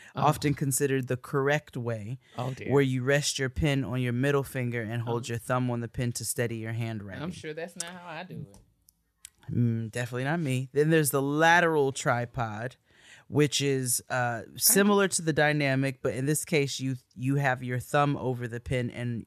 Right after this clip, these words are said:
Speaker 2: rest on your index finger, okay?
Speaker 1: Huh.
Speaker 2: And then this is me,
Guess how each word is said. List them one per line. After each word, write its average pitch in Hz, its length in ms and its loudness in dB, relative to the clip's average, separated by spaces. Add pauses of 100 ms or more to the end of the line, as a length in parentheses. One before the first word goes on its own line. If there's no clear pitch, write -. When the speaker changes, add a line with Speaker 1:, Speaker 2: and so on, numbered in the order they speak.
(140)
Speaker 2:
rest 127 460 -2
on 120 220 0
your 110 200 -6
index 123 460 -2
finger, - 540 -8 (120)
okay? 117 400 -6 (140)
Speaker 1:
Huh. 247 280 -6 (100)
Speaker 2:
And 151 240 4
then 185 360 6
this 151 300 0
is 156 240 0
me, 143 440 2